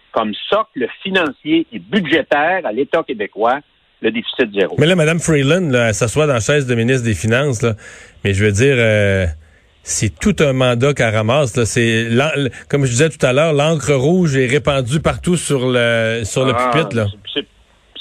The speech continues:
Speaker 1: c'est pas fini parce que, Justin, c'est, c'est sa démangeaison première.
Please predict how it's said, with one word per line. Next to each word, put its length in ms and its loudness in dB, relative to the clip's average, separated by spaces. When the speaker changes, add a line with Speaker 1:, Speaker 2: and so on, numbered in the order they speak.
Speaker 1:
c'est 120 0
pas 140 0
fini 380 0
parce 340 -2
que, 160 2
Justin, 640 -2
c'est, 160 0
c'est 220 0
sa 120 0
démangeaison 1040 0
première. 680 0